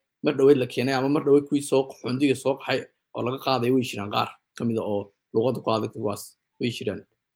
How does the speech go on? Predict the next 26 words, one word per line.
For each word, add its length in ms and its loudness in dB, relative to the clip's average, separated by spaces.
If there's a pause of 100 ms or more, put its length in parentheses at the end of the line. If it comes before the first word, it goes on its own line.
(220)
Laakiin 220 -4
dhinaca 260 2
kale 140 4
way 100 6
badanaysaa. 460 0
Taasna 320 0
wax 240 -2
kalaa 180 0
jira. 280 -6 (480)
Luuqadda 420 0
oo 480 0
akhriska 380 -6
aad 100 -6
fahmayn 340 0
iyo, 200 2 (680)
iyo 200 2
maxay 280 0
ahayday 340 0 (120)
isla 760 0
anigoo 280 2
dadkoo 320 0
dhan 120 0
isku 160 -2
wada 180 4
jaan 280 -2
qaadayn, 380 0